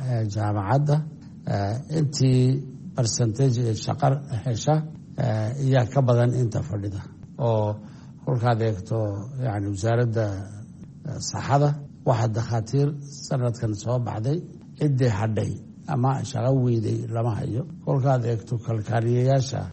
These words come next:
caafimaadka, ayagana sidaas oo kale. Kolkaad eegto injineerada, sidaas oo kale. Laakiin dee dawladdu waxay iska leedahay,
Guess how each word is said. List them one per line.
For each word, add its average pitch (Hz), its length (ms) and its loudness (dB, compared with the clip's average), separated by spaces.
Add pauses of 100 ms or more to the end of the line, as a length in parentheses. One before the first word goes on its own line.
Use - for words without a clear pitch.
(220)
caafimaadka, 117 680 0
ayagana 120 480 2
sidaas 110 420 -2
oo 110 160 -2
kale. 101 240 -4 (560)
Kolkaad 135 440 4
eegto 120 380 0
injineerada, 123 680 6 (180)
sidaas 117 480 -2
oo - 140 -4
kale. 120 260 -2 (420)
Laakiin 165 460 2 (420)
dee 131 240 2
dawladdu 135 460 4
waxay 131 220 2
iska 120 220 -2
leedahay, 117 440 2